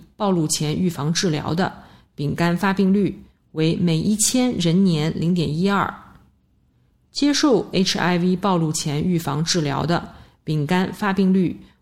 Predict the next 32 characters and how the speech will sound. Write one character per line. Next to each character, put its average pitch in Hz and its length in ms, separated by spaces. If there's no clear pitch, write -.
为 160 340
每 170 140
一 185 140
千 196 340
人 165 180
年 156 340
十 - 320
四 - 240
点 - 240
八 156 180
零 147 260
，H 214 220
I 214 120
V 208 140
阳 156 300
性 247 280
的 - 260
丙 151 160
肝 160 220
发 170 140
病 160 180
率 151 260
为 165 220
每 165 200
一 185 100
千 196 280
人 170 160
年 160 360
八 180 140
点 156 180
四 165 220
六。 170 180